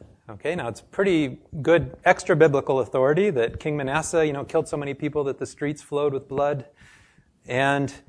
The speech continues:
what did King Manasseh do to Isaiah? Again, extra biblical sources, he sawed him in half in a hollow log. Okay, how did God treat Manasseh? Well, he repented. He came back.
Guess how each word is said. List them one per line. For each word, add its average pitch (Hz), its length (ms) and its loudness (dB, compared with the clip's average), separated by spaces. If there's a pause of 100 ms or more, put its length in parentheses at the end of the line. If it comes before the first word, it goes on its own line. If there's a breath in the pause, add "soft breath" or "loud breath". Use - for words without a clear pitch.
(420 soft breath)
what 143 120 6
did 151 100 4
King 160 160 2
Manasseh 147 420 2
do 143 300 2
to 127 480 0
Isaiah? 151 640 4 (280)
Again, 120 320 -8
extra 139 300 -2
biblical 185 380 4
sources, 156 540 0
he 135 280 -2
sawed 147 340 4
him 143 140 -6
in 131 100 -8
half 127 360 -8
in 117 80 -8
a 113 40 -8
hollow 113 280 -4
log. 117 420 -2 (1040)
Okay, 123 140 -10
how 127 140 -6
did 120 120 -4
God 120 260 0
treat 113 400 -8 (140)
Manasseh? 113 600 -14 (260)
Well, 127 160 -6
he 135 80 -8
repented. 127 520 -6 (140)
He - 120 -14
came 120 240 -12
back. - 380 -4